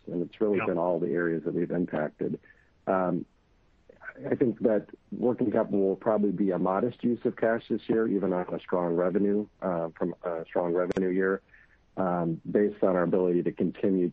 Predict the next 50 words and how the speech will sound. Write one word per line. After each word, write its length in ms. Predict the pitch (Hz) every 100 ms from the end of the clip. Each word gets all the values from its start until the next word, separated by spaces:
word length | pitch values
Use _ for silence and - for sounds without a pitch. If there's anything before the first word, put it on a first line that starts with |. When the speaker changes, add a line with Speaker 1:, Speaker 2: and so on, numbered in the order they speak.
| -
Speaker 1:
to, 360 | 87 85 82 82
um, 340 | 80 80 78 _ _ _ - _ - -
to, 300 | 95 85 - - -
to 160 | 87 -
focus 280 | 107 90 85 95
on 180 | 87
this 140 | 87 82
as 140 | 92 82
an 100 | 82
area 240 | 85 82
of 80 | 82
improvement. 480 | 78 - 92 78 76
We've 160 | 85 - -
targeted 440 | - 117 123 120 104
another 460 | 98 101 98 110
hundred 240 | 110 107 107
basis 300 | 107 117 101
points 280 | 120 113 110
of, 160 | 95 87 - - - - _ _ _ -
of 260 | 90 82
improvement 720 | 85 82 - 110 101 113 98 - -
in 120 | 92
working 280 | 92 - 98
capital 380 | 98 95 101
as 60 | 90
a 40 |
percentage 380 | - - 98 90
of 80 | 90
revenue, 380 | 92 98 98 95
and 80 | 82
I 60 |
think 160 | 87 80
you'll 140 | 87 -
see 80 | 78
some 100 | 98
of 80 | 95
that 120 | 90
in 80 | 90
payables. 420 | - 90 85 87 -
I 60 | -
think 140 | 107
you 80 | 95
might 160 | 90 87 -
see 60 |
more 240 | 85 98 90
of 100 | 85
that 140 | 80
actually 320 | 80 - 82
in 80 | 78
inventory, 720 | 87 85 80 - 78 78 76